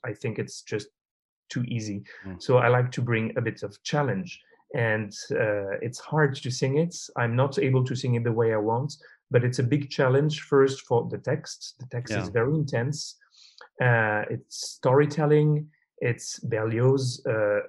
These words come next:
Speaker 1: world of music, which is sort of, it's an o-, it's, he has his own world. He doesn't
Speaker 2: It's so crazy, his world.
Speaker 1: he doesn't
Speaker 2: I don't
Speaker 1: belong to
Speaker 2: understand it. <laughs>
Speaker 1: any
Speaker 2: I get
Speaker 1: real
Speaker 2: lost in it. <laughs>
Speaker 1: He has his own world, and he,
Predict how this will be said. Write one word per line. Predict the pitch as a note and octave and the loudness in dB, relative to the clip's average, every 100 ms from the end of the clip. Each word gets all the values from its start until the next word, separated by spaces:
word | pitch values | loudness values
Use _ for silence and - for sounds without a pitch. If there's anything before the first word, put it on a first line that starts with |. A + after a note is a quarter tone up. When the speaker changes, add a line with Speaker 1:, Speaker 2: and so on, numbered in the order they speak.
| - | -8
Speaker 1:
world | A#2 B2 D#3+ A2+ G2+ - | 0 6 6 6 0 -4
of | A#2 A2+ | -4 0
music, | C#3 C3 G#2 | 0 0 -4
which | G#2 - | -10 -8
is | G#2+ G#2 - _ _ | -10 -10 -18 _ _
sort | - - B2 A#2+ | -18 -4 0 0
of, | A2 - - - _ _ _ _ - | -2 -8 -18 -20 _ _ _ _ -10
it's | - - - | -8 -6 -2
an | A#2 - | -2 2
o-, | C3 C3+ | 2 2
it's, | C#3 C3+ B2+ | 0 -2 -6
he | - C3 - A#2 B2+ | -8 -8 -8 -6 -2
has | B2+ | -2
his | B2+ B2 A2+ | 0 0 0
own | C3 B2 | 2 4
world. | B2 C#3 A2+ - | 4 4 0 -4
He | A2+ | -4
doesn't | A#2 A#2 | -2 0
Speaker 2:
It's | A#2+ - D3+ | -2 0 0
so | |
crazy, | D3 - A#2 F#2+ G2+ F#2+ | 0 0 -2 0 -2 -2
his | G2 | -4
world. | E2+ F#2+ F2+ | -4 -2 4
Speaker 1:
he | D#3 | 6
doesn't | D#3 | 8
Speaker 2:
I | |
don't | D#3+ | 8
Speaker 1:
belong | C#3 C3+ | 6 4
to | A#2 | 2
Speaker 2:
understand | A2 - A2 G#2+ | 0 0 0 0
it. | C3+ | -2
<laughs> | C3 | -4
Speaker 1:
any | C#3+ | 0
Speaker 2:
I | D#3+ | 2
get | D3 | 4
Speaker 1:
real | C#3 | 4
Speaker 2:
lost | A2+ G#2+ F#2+ | 4 4 2
in | A2 | -2
it. | G#2+ G#2+ - | -4 -4 -4
<laughs> | - | -2
Speaker 1:
He | D#3 | 0
has | C#3+ D#3 | 4 4
his | B2+ D#3 D3+ | 6 2 2
own | - C#3+ B2 | 0 0 6
world, | B2 C#3 C#3 | 6 8 6
and | A#2 | 2
he, | A2+ | 0